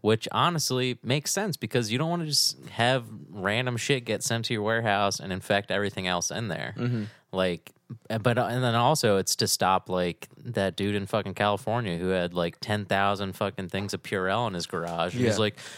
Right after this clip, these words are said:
Speaker 1: "What am I supposed to do? How am I supposed to sell all these? <coughs> My family's not gonna be able to eat because I bought all this Purell." And it's like, "Yeah, dude, 'cause you're a fucking asshole."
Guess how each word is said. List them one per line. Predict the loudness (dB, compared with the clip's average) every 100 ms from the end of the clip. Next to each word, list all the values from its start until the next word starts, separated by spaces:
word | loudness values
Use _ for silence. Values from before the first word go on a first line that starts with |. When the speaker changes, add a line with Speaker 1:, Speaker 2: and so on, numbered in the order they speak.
| -20 -6
Speaker 1:
"What | 0 0
am | 2
I | 2
supposed | 2 4 2 0
to | 0
do? | 2 4 4
How | 4
am | 4
I | 0
supposed | 0 0 0
to | 0
sell | 2 4
all | 4 4
these? | 2 0 0
<coughs> | -2 0
My | 2
family's | 2 0 2 0 2
not | 2 2
gonna | 0
be | 2
able | 4 4
to | 2 2
eat | 0 0
because | 0 2 4
I | 4
bought | 4 4 4
all | 4
this | 2 0
Purell." | 0 2 2
And | 2
it's | 0
like, | -2 0
"Yeah, | 0
dude, | 2 0 -2
'cause | -2
you're | 0
a |
fucking | 0 -2 0
asshole." | 2 2 4 2 0